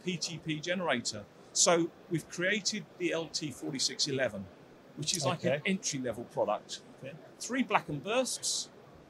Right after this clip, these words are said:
Speaker 1: G P S, and P T P. So it's like an entry
Speaker 2: Right,
Speaker 1: level.
Speaker 2: okay.
Speaker 1: And it's at a fantastic price point to hit that proof of concept. But when the proof of concept's finished,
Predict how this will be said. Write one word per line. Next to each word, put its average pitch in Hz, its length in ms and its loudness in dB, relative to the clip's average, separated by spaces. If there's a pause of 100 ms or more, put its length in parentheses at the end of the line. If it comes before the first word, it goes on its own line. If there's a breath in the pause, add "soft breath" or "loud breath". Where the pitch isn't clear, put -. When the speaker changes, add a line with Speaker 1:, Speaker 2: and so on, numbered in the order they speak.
(760)
Speaker 1:
G 247 140 2
P 156 200 0
S, - 380 2 (360)
and 165 160 -2
P 175 140 0
T 160 220 2 (100)
P. 127 220 0
So 202 180 -4
it's 277 160 0
like 233 200 -2
an 202 80 0
entry 143 280 -2
Speaker 2:
Right, 123 120 4
Speaker 1:
level. 101 260 -2
Speaker 2:
okay. 135 180 -6 (340)
Speaker 1:
And 165 120 2
it's - 480 2
at 156 40 2
a 156 60 0
fantastic 175 720 -2
price 185 300 4
point 123 320 -2
to 156 100 0
hit 208 380 2 (440 loud breath)
that - 220 0
proof 165 240 4
of 131 120 -8
concept. - 680 4 (1200)
But - 160 4
when 247 220 6
the 190 60 4
proof 190 220 6
of 156 80 -4
concept's 170 440 0
finished, 240 500 2